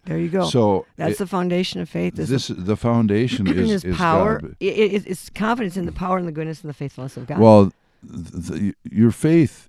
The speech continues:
Speaker 2: in <coughs> something is only as good as what you have faith in.
Speaker 1: Right, the foundation.
Speaker 2: I mean, if you have faith in someone that's a liar, you're gonna be, <laughs>
Speaker 1: <laughs>
Speaker 2: you're
Speaker 1: Well, if
Speaker 2: gonna,
Speaker 1: you have
Speaker 2: you're
Speaker 1: faith
Speaker 2: gonna
Speaker 1: in a,
Speaker 2: be very
Speaker 1: if you
Speaker 2: disappointed.
Speaker 1: have faith in a broken chair, you're probably gonna end up on the floor too.
Speaker 2: Yeah.
Speaker 1: So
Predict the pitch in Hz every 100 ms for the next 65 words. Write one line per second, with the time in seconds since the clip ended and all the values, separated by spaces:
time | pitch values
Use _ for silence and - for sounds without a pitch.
0 | _ 101 92 - 107 90 92 90 90 78
1 | 64 104 123 101 80 85 98 90 76 82
2 | - 80 73 - 85 80 87 71 58 -
3 | 185 160 - _ _ 175 175 165 160 160
4 | 190 87 85 90 104 101 107 95 - 104
5 | 107 - 85 85 101 95 92 87 82 76
6 | 78 76 92 98 101 92 - _ _ 87
7 | 85 87 82 78 85 80 76 - _ -
8 | - - 170 160 160 - 208 208 220 208
9 | 196 180 165 190 190 208 180 92 85 92
10 | 90 80 85 - 202 - 175 160 175 170
11 | 165 147 165 151 151 - 196 165 143 160
12 | 151 151 151 143 139 135 - 180 139 -
13 | 160 190 180 170